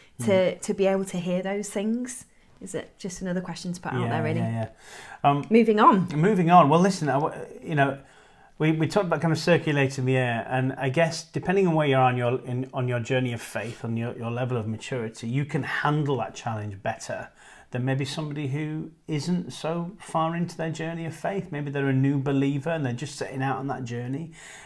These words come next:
Speaker 2: And it's important that those of us who are a bit more mature in our faith don't blast them with our thoughts, our opinions, our ideas,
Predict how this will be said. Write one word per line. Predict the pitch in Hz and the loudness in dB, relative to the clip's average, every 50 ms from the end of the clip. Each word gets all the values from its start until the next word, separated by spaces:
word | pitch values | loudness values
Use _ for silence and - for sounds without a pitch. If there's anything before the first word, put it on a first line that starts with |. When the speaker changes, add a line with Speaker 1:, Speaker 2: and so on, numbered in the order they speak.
| - - | -12 -4
Speaker 2:
And | - - 147 | -2 -2 -2
it's | 151 139 - | -2 -2 -4
important | 160 139 - 180 175 - 131 135 | -4 -2 0 0 -2 0 -2 -2
that | 135 110 | -4 -2
those | 139 156 165 143 | -2 -2 -2 -2
of | 139 147 | -2 -4
us | 143 127 | -2 -2
who | 135 | -2
are | |
a | 127 | -2
bit | 143 147 - | -2 -2 -2
more | 135 127 | -2 -2
mature | 127 127 123 - - 170 165 139 117 110 - | -2 -4 -6 -6 -6 -6 -4 -4 -4 -6 -8
in | 120 117 113 | -8 -6 -6
our | 113 113 - | -6 -6 -8
faith | - - 120 127 - | -8 -8 -6 -6 -2
don't | - 139 139 127 - 113 113 | -2 -2 -2 -2 -4 -4 -4
blast | 139 120 123 120 185 175 - - - - - | -4 -2 -4 -6 -6 -8 -8 -8 -10 -10 -8
them | - 117 104 95 98 - _ _ - _ _ - - - - - - | -8 -8 -8 -8 -10 -18 _ _ -20 _ _ -20 -20 -20 -20 -14 -8
with | - 131 117 127 113 104 95 | -6 -2 -2 -2 -2 -2 -4
our | 110 101 104 - | -4 -4 -4 -6
thoughts, | - - - 139 120 120 120 - - | -6 -4 0 0 0 0 0 -4 -6
our | 110 101 98 | -6 -6 -6
opinions, | 95 - - - 117 107 107 110 107 104 101 | -8 -12 -10 -10 -8 -8 -8 -10 -10 -10 -10
our | 98 92 92 95 | -10 -10 -10 -10
ideas, | 95 95 92 87 107 104 104 101 98 - | -12 -12 -12 -10 -10 -10 -10 -10 -12 -12